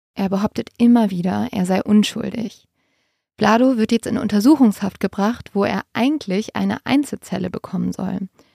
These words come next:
Allerdings ist das Gefängnis überfüllt und so kommt Vlado in eine Zelle mit drei weiteren Insassen. Die Zelle besteht aus einem Schlafbereich und aus einem separaten Raum mit Toilette und Waschbecken.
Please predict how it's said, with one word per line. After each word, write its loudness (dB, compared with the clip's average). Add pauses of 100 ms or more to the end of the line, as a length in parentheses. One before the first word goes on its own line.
Allerdings 2
ist -10
das -6
Gefängnis -2
überfüllt 2
und -2
so -2
kommt -2
Vlado 0
in -2
eine -4
Zelle -2
mit -4
drei -2
weiteren -4
Insassen. -6 (760)
Die -8
Zelle 2
besteht -4
aus -8
einem -2
Schlafbereich -2
und 0
aus -6
einem -4
separaten -2
Raum 0
mit -4
Toilette -4
und -4
Waschbecken. -10